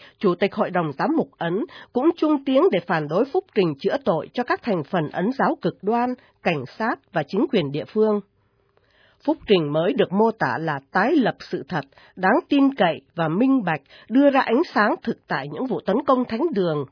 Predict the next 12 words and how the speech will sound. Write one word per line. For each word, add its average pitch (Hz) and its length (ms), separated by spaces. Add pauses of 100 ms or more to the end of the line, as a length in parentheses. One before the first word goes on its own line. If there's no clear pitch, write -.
trường 170 160
học 156 140 (100)
Kitô 240 440 (280)
và 196 100
những 202 200
vụ 226 140
hành 170 280
hung 262 280
hàng 165 320
trăm 226 200
Kitô 233 360
hữu. 226 320